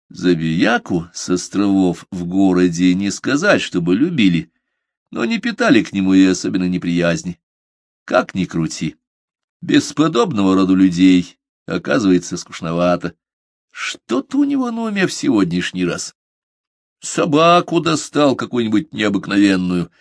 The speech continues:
и собрался нежданно для всех выпустить в круг. Пока вроде бы к тому всё и шло.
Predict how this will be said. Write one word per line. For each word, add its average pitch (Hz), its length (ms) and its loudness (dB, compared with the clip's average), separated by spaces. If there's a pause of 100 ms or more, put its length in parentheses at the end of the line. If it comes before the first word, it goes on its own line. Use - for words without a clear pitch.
(260)
и 82 140 -4
собрался 104 720 0
нежданно 95 520 0
для 90 140 0
всех 92 300 -6
выпустить 90 420 -4
в - 80 -16
круг. 90 480 -2 (800)
Пока 226 540 -2
вроде 269 260 -4
бы 226 160 -4
к - 140 -18
тому 196 320 -4
всё - 240 -4
и 87 80 4
шло. 85 320 -4